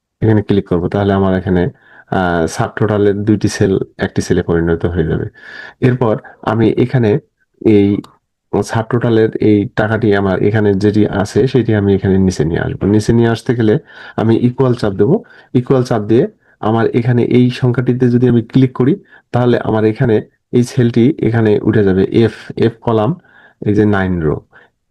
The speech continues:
এরপর আমি এন্টার চাপ দেবো। এন্টার চাপ দিলে এখানে, এ-, এখানে যে ফিগারটি যোগ হয়ে আছে, আম, এ, আমার অ্যামাউন্টটি যোগ হয়ে আছে, সেই অ্যামাউন্টটি আমি নিচে নিয়ে আসলাম, সাবটোটালে নিয়ে আসলাম।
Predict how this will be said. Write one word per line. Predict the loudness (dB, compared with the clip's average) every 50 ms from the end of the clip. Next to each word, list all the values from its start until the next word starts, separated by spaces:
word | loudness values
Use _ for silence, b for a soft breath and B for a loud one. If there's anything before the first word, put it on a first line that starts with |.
| _ -2
এরপর | 0 0 0 0 -2 0
আমি | 0 0 2 2
এন্টার | 2 0 0 -2 -4 -4
চাপ | -4 -6 -8 -8
দেবো। | -10 -14 -14 -14 -16 _ _ _ _ _ _ -4
এন্টার | 0 0 2 2 0 -2
চাপ | -2 -4 -4
দিলে | -2 0 0 2 2
এখানে, | 2 2 2 2 2 0 0 B B B B B B B -4 -2
এ-, |
এখানে | 0 0 2 0 0 0 2 0 2
যে | 0 0
ফিগারটি | -2 -2 -2 -2 -2 -2 -2 -2
যোগ | 0 2 0 2 2
হয়ে | 2 2 2
আছে, | 2 0 -2 -4 -4 -2 -2 0
আম, | 0 0 -2 -2 -2
এ, | -2 -2 -2 -4 B B B B B B
আমার | -4 -2 0 0 0 -2 -2 -2
অ্যামাউন্টটি | -2 0 0 0 0 0 0 0
যোগ | 0 0 0 0
হয়ে | 0 0 0
আছে, | 0 -2 -2 -2 -2
সেই | -2 0 0 2
অ্যামাউন্টটি | 2 2 2 0 0 0 0
আমি | 0 2 2
নিচে | 0 0 -2 -2 -2 -2
নিয়ে | -2 -4 -4
আসলাম, | -6 -6 -4 -4 -6
সাবটোটালে | -6 -4 -8 -6 -4 -2 -2 -2 -2 -4 -4 -4
নিয়ে | -4 -4 -4
আসলাম। | -6 -8 -10 -10 -12 -12